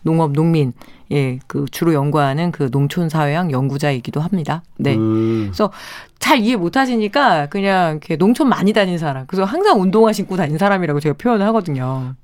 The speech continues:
Speaker 2: 그 어느 걸 주로 연구하시나요?
Speaker 1: 저는 주로 이제 그 먹거리 관련해서 고민을 좀 많이 하는데요.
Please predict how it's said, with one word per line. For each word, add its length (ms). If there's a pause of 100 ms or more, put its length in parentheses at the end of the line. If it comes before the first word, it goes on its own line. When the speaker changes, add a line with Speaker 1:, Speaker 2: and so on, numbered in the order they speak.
(100)
Speaker 2:
그 340 (160)
어느 260
걸 200
주로 420 (160)
연구하시나요? 840
Speaker 1:
저는 240
주로 480
이제 760
그 480
먹거리 460
관련해서 960
고민을 360
좀 140
많이 220
하는데요. 680